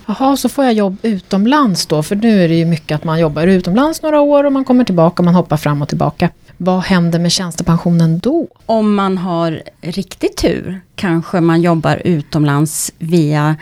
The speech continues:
Speaker 2: en arbetsgivare, en svensk arbetsgivare som har då, eh, I T P-avtalet, eh, när man sänder ut, eh, arbetstagare att jobba utomlands, alltså att man får i-, I T P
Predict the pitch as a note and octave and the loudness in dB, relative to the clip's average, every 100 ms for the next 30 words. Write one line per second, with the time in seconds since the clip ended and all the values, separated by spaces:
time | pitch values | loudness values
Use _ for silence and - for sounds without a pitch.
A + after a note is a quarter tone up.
0 | - F3+ F3 D#3+ C3 D3+ - A#3 F4+ E4 | -4 0 2 2 0 -2 -2 0 2 2
1 | D3+ D#3 - D4+ A4 - G#4 A3 D3 C#3+ | 2 0 0 0 0 -4 -2 -2 -2 -4
2 | C#3+ D3+ - - C3+ - F#3+ F3 E3 E3 | -2 -2 -2 -2 -2 0 0 2 2 2
3 | D#3 D#3 D3+ D#3+ - - E3 - G3+ - | 2 2 2 0 -4 -2 -2 0 -4 -4
4 | - A3 D#3+ B2+ A2+ G2 F#2 - D#3 C#3+ | -2 0 2 0 0 -4 -6 -4 -2 0
5 | D3 D3 - _ _ - F#3+ F3 G3+ G#3 | 0 -2 -6 _ _ -8 -6 -4 -2 -2
6 | G3+ F#3+ F#3 - B3+ A3 G3+ G3 F#3+ G#3 | 0 -4 -6 -4 -2 0 -2 -4 -2 -2
7 | D3+ E3 F3+ _ G3+ D#3+ G2+ - - - | 0 -2 -6 _ -4 -2 -2 -4 -4 -4
8 | - - - - G3+ F#3 E3+ - E3 E3 | -6 -8 -8 -6 -2 -2 -2 -4 -2 -2
9 | D#3 F3+ F3 D#3 D#4 F4+ F#3+ - - - | -4 -2 -2 0 2 2 0 -2 -4 -2
10 | - - F3+ F#3+ F#3 F3 F3 E3+ F3 - | -2 -2 -2 -2 0 0 2 2 2 -2
11 | F#3 - F3+ F3 D3+ | -6 -6 -4 0 0